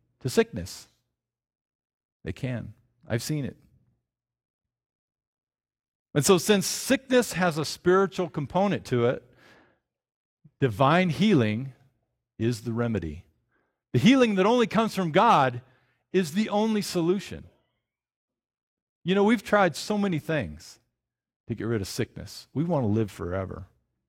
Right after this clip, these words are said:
We've tried so many things. There's only one answer. That's the healing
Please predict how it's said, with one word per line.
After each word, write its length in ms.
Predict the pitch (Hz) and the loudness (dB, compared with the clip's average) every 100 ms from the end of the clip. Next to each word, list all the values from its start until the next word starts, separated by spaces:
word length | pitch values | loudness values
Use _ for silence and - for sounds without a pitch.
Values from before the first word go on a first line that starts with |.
| _ _ _ _ _ _ _ _ _ _ - | _ _ _ _ _ _ _ _ _ _ -12
We've 160 | 123 | -12
tried 260 | - 92 90 | -10 -10 -10
so 340 | - - 202 | -10 -6 -2
many 280 | 185 135 90 | 0 0 -2
things. 300 | - - - _ _ _ _ _ _ _ _ _ _ - | -8 -14 -16 _ _ _ _ _ _ _ _ _ _ -6
There's 140 | 107 | -2
only 240 | 143 120 | 0 0
one 240 | 98 104 98 | 0 0 -2
answer. 440 | 87 85 - - - _ _ _ _ _ _ _ _ _ _ _ _ _ _ | -4 -8 -14 -20 -20 _ _ _ _ _ _ _ _ _ _ _ _ _ _
That's 180 | 98 - | -6 -4
the 80 | 101 | -4
healing 460 | - 107 90 85 | 0 0 0 -4